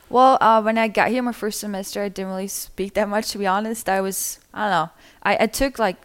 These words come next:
uh, English f-, for, like, thirteen years, almost, like, ten years in school back in Germany. But, um,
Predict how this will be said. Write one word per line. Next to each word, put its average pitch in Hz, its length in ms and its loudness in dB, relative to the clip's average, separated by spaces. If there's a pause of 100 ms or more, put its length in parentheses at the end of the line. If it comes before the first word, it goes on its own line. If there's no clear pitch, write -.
(160)
uh, 185 160 -4
English 175 520 -8
f-, - 260 -20 (140)
for, 170 200 -8
like, 156 160 -4 (160)
thirteen 165 460 -6
years, 160 260 -8
almost, 160 300 -12
like, 165 180 -10
ten 170 220 -10
years 170 180 -8
in 165 80 -10
school 185 380 -6
back 165 240 -4
in 165 100 -10
Germany. 160 380 -8
But, 160 340 -4 (460)
um, 185 400 -2